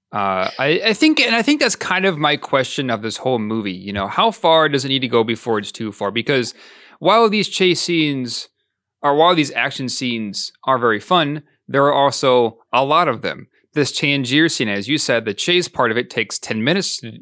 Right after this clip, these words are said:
to, to come ac-, to finish it. And a lot of the, the action scenes just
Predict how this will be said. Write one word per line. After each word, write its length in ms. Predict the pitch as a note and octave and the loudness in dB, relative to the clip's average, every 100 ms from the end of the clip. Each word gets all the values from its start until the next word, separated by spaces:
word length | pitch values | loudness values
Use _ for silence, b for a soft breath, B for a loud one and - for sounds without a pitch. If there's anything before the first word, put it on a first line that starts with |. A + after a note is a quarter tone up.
| - | -6
to, 400 | A#2 G2+ G2 - _ - | -2 0 -2 -6 _ -8
to 120 | B2+ | -6
come 140 | G#2+ | -6
ac-, 240 | G2 - - | -8 -10 -10
to 180 | A#2 G#2+ | -6 -8
finish 420 | - A2 F#2+ - | -6 -8 -8 -10
it. 200 | F#2+ - _ b b b b | -16 -18 _ b b b b
And 220 | F3 F3+ | -2 2
a 120 | F#3 | 2
lot 340 | F3+ F3 F3 F#3+ | 2 2 2 2
of 80 | F3+ | 0
the, 180 | D#3+ - _ | -6 -12 _
the 160 | D3+ D3 | -2 0
action 320 | C3+ - D3+ | -2 -4 -6
scenes 340 | - C#3 B2 | -4 -4 -4
just 260 | C3 A#2+ | -4 -6